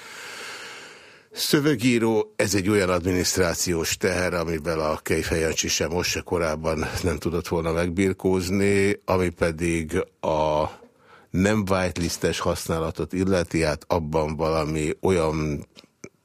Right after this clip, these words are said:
tengerbe sikerült belefolytani a, a műsorkészítőjét,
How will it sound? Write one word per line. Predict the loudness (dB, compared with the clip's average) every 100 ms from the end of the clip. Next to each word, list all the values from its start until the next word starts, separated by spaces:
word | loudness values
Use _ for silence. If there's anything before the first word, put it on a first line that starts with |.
| -20 -20 -18 -10 -10 -10 _
tengerbe | -2 0 0 -2 0
sikerült | 0 0 0 0 0 0
belefolytani | 0 0 0 0 0 0 0 0 0 0
a, | 0 2 2 0 -4 _ _
a | 0 2 0 -4 -10 -20 -2
műsorkészítőjét, | 0 2 0 0 0 0 -2 0 2 2 0